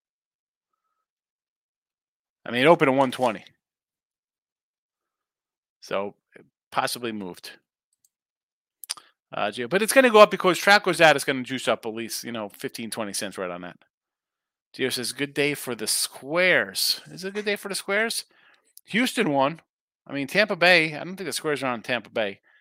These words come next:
I, I know the Squares aren't on the A's. I mean, you gotta get buried on that one.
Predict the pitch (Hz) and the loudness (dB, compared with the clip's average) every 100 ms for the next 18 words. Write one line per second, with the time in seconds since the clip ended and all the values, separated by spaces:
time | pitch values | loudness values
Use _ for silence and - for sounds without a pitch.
0 | _ _ _ _ _ - - - 131 127 | _ _ _ _ _ -10 -8 -2 0 4
1 | 160 214 165 143 _ - 127 - 156 135 | 6 8 6 0 _ -8 -6 2 4 6
2 | 135 131 127 120 107 - _ _ 110 117 | 4 4 4 2 -2 -12 _ _ -6 2
3 | 156 101 - - - - _ 117 123 143 | 2 2 -4 -6 -8 -16 _ -10 0 2
4 | 123 131 131 147 135 113 117 131 104 110 | 2 0 4 4 4 0 0 -2 -4 -12